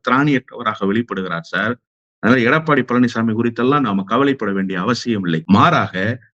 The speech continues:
அதிமுக என்கிற பேர் இயக்கத்துக்கு இவ்வளவு பெரிய பேராபத்து வந்து விட்டது.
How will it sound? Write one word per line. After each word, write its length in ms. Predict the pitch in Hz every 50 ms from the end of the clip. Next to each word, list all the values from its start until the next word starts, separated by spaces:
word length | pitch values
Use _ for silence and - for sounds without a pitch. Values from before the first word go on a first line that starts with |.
| _ _ _ - 98
அதிமுக 640 | 110 127 147 151 147 151 151 143 139 139 131 131
என்கிற 420 | - 135 131 123 120 113 113 107 104
பேர் 280 | 107 - 139 147 147
இயக்கத்துக்கு 460 | 135 123 117 110 - 110 113 - - 127
இவ்வளவு 320 | 110 107 117 117 117 107
பெரிய 280 | 104 101 98 90 90 87
பேராபத்து 460 | - 123 123 120 107 95 92 92 - 110
வந்து 200 | 98 95 87 82
விட்டது. 360 | 80 - - 69 - -